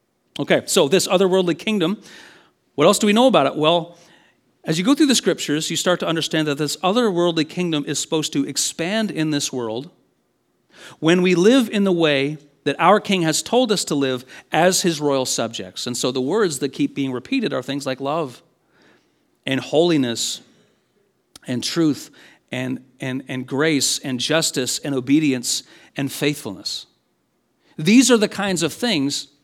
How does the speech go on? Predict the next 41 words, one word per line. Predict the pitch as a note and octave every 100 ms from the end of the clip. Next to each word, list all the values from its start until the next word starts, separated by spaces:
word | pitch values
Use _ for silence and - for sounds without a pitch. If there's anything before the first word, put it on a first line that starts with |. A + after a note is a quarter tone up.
| _ _
that | D3 D3+
we | E3
do | C#3+ G#3+ B2 A2+ - _ _ -
as | D3+ D#3
God's | E3 D3+
people | - F#3 G3 G2+ G2+ _ _ _ _ _ _ _
to | D#3
advance | C#3 D3 D3
the | C#3+
kingdom | - D3+ B2+ A2
in | - B2
this | A#2+ -
world, | A#2+ G2
this | G#2
kingdom | - A2+ G#2+
of |
Jesus. | G#2 G#2 G2+ - - _ _ _
And | B2
it's |
his | E3+ D3+
work, | D3 D3+
his | C#3+ C3
spirit | C#3+ C3+
working | B2+ B2+ A#2+
through | - C3
us. | - - - _ - - -
J | D3+ E3 E3+
I | C#3
Packer | - E3+ - C3
has, | B2
I | A#2+
did | D3 D3
a, | A#2+ - A#2+
a |
podcast, | - C#3+ C#3 B2 A2 - _ _ _ A2+
uh, |
a | G2+
couple | A#2+ A2+
days | A2+ A#2
ago | A#2
about | A2+